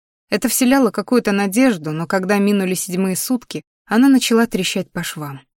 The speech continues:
Если Фахат и смог бы выжить так долго в диком лесу, то Лорелия вряд ли. Нежная, хрупкая, она всегда была не такой, как все. Совершенно не похожей на Аделлу.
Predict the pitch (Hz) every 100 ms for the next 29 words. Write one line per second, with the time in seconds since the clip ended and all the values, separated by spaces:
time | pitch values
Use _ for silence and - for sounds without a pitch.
0 | _ _ _ 196 233 226 208 214 - 240
1 | 220 185 - 214 254 220 208 190 220 170
2 | 147 - 170 170 190 170 160 156 180 165
3 | 156 151 - 214 - _ _ _ 220 220
4 | 233 226 202 196 175 180 180 147 - 202
5 | - _ _ _ _ _ 202 233 240 208
6 | 180 160 233 247 - 175 156 - _ -
7 | 233 254 214 214 233 214 208 214 - 220
8 | - 170 - 147 - - 151 - _ _
9 | _ _ - 226 233 233 294 254 214 202
10 | 208 247 196 196 190 185 165 160 139 -